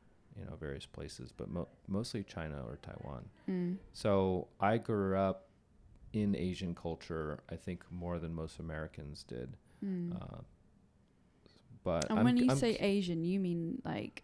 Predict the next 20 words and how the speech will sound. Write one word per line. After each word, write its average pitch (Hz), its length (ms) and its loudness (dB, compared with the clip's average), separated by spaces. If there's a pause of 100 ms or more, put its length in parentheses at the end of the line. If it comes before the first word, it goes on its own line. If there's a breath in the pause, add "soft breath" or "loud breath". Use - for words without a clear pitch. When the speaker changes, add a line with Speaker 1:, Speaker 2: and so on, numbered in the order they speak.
Speaker 2:
Chinese, 170 520 0
Taiwanese? 165 840 -4 (920 soft breath)
Speaker 1:
Korean, 95 840 4
Speaker 2:
Korean. 170 360 -2
Speaker 1:
Japanese. 90 760 2
Speaker 2:
Okay. - 1000 -6
Speaker 1:
Um, 98 540 4 (380 soft breath)
trying 107 260 -2
to - 60 -8
think. 85 400 -6 (180)
That 98 160 0
was 98 160 -2 (360)
pretty 104 240 -4
much 82 320 -6
it. 73 280 -6
S-, - 160 -4
Speaker 2:
Mm. 185 160 2
Speaker 1:
some 110 340 0
Vietnamese, 87 880 -2 (100)
Speaker 2:
Mm. 180 340 -2